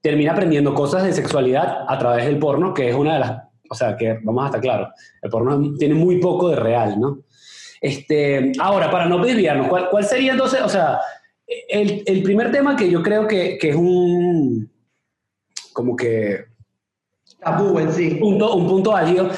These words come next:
Speaker 1: es, ¿qué es la virginidad? Porque
Speaker 2: Ok.
Speaker 1: para mucha gente la virginidad es, eh, no sé, a, a, o sea, como que el hecho de la penetración, ¿no? Como que la penetración entre hombre y mujer y tal.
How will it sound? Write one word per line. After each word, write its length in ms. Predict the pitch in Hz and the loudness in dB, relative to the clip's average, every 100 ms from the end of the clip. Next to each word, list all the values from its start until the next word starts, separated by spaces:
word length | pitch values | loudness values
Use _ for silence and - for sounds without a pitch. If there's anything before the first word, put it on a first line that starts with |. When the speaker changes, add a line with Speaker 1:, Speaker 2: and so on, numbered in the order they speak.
| - - | -8 -4
Speaker 1:
es, 420 | 175 180 - - - _ _ _ _ _ | -2 -2 -6 -14 -20 _ _ _ _ _
¿qué 200 | 208 214 | -2 0
es 80 | 240 | 0
la 80 | 233 | 0
virginidad? 720 | 151 139 123 135 92 90 - _ _ _ _ _ _ _ _ _ _ _ | 0 2 2 0 -2 -8 -14 _ _ _ _ _ _ _ _ _ _ _
Porque 500 | - 170 170 190 190 185 | -4 -2 0 0 0 0
Speaker 2:
Ok. 60 | 156 | 0
Speaker 1:
para 180 | 190 | 0
mucha 220 | 190 240 262 | 0 0 0
gente 200 | 254 269 | 0 0
la 100 | 220 | 2
virginidad 600 | 175 190 214 262 262 254 | 2 2 2 0 0 0
es, 640 | 277 269 269 - - - - | 0 0 -2 -6 -14 -8 -2
eh, 960 | 180 180 175 175 170 151 156 - - - | 0 2 2 2 0 0 -4 -10 -16 -4
no 180 | 165 165 | -2 0
sé, 320 | 185 139 139 | 0 0 0
a, 220 | 160 170 | 0 0
a, 40 | |
o 20 | 151 | 0
sea, 360 | 175 147 - - | 0 0 -4 -2
como 200 | 156 139 | -2 0
que 360 | 151 143 147 | 0 0 0
el 100 | 156 | 2
hecho 240 | 160 160 208 | 0 0 0
de 100 | 190 | 0
la 140 | 151 | 0
penetración, 720 | 135 139 135 127 - 160 123 | 0 0 -2 -2 0 0 2
¿no? 160 | 135 180 | 0 0
Como 200 | 135 120 | 0 -2
que 140 | 123 | -2
la 80 | 120 | -2
penetración 400 | 123 120 120 202 | 0 -2 0 -2
entre 160 | 175 127 | 0 0
hombre 220 | 139 175 | 0 0
y 40 | |
mujer 280 | 147 175 208 | 0 0 0
y 80 | 135 | 0
tal. 180 | 123 | -2